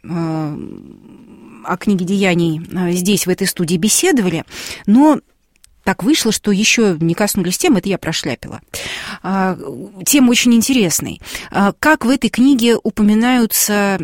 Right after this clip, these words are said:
а, святые и пророчествующие? Может быть, это не самый большой аспект нашего сегодняшнего разговора и не самый главный, но мне бы хотелось, чтобы мы этот пробел восполнили. Кто такие,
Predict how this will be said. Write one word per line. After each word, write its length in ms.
а, 200
святые 800
и 320
пророчествующие? 1080
Может 180
быть, 160
это 160
не 180
самый 300
большой 380
аспект 320
нашего 240
сегодняшнего 540
разговора 440
и 60
не 100
самый 280
главный, 380
но 80
мне 180
бы 80
хотелось, 380
чтобы 220
мы 60
этот 160
пробел 440
восполнили. 760
Кто 360
такие, 960